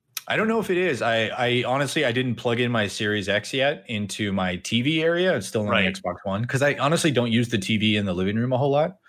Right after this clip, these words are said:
Speaker 2: Yeah.
Speaker 1: Um, so I just downloaded it on the One X. I imagine it's also on the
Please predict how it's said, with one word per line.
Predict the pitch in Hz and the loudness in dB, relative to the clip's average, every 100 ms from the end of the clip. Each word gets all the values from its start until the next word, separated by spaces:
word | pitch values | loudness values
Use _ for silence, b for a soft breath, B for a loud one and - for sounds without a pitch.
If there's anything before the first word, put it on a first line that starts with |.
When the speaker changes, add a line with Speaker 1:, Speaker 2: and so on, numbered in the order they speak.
| B | B
Speaker 2:
Yeah. | 120 104 64 | -8 -6 -2
Speaker 1:
Um, | 113 113 107 101 110 | 2 4 4 2 -4
so | - 139 120 113 107 | -2 0 2 2 2
I | 120 | 0
just | 127 | 2
downloaded | 127 113 107 | 2 2 2
it | 101 | 2
on | 101 | 0
the | 95 | 0
One | 95 95 | -2 0
X. | 92 - - | -2 -4 -8
I | 113 120 | -2 0
imagine | 113 104 101 98 | 2 2 0 -2
it's | 92 - | -6 -4
also | 85 - | -6 -8
on | |
the | - | -16